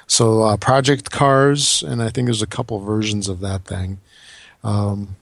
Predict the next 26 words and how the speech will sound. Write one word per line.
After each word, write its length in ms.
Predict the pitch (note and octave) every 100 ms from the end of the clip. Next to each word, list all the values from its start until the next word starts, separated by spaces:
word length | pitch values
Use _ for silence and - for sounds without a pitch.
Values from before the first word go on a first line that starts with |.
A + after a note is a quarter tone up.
| -
that 140 | D#4
one 120 | F4
looks 220 | D#4+ - F3
interesting. 400 | F3 C#3+ A#2 G#2+
The, 220 | G#2+ A#2+
the 140 | A2
sky 420 | - - C3 C#3
and 240 | C#3+ A#2+ A2+
environmental 1120 | G#2 G2 A2 A2+ G#2 G#2 A2+ - A2 G2 F#2+ - _ _ _ _ -
effects 420 | A#2 A2 F#2+ -
on 100 | G#2
the, 80 | G#2+
that 240 | G2+ G#2+
game 260 | G2+ A2 G2+
look 160 | G2+ G#2
really 340 | G#2+ G#2+ G#2
good 300 | G2+ G#2+ G#2
on 200 | A2 G#1+
all 160 | G#1+ G#1
the 120 | G#1+
trailers 460 | - G#1+ G#1+ G#1+ -
that 100 | -
I've 140 | -
seen 220 | - D2+
so 160 | - A2+
far. 300 | B2 A#2